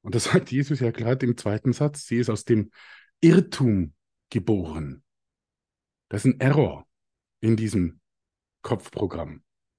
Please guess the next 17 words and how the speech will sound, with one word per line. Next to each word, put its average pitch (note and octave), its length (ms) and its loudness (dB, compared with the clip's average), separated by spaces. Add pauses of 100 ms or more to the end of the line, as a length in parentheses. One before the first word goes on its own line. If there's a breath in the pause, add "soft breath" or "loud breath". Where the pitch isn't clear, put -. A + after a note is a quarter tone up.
(1040)
Sie - 160 -4
ist A#2+ 100 -2
aus B2 120 -2
dem A2+ 200 2
Irrtum C3+ 380 2
geboren B2+ 640 2 (760)
und G2 320 -4
<laughs> G2 60 -6
hat D3+ 300 0
ihre A#2+ 380 2
Quelle A#2+ 340 2
nicht A#2 200 0
verlassen. G#2+ 560 -4 (840 loud breath)
Das - 160 -2
finde G2 160 0
ich F#2+ 40 -2
jetzt - 300 -4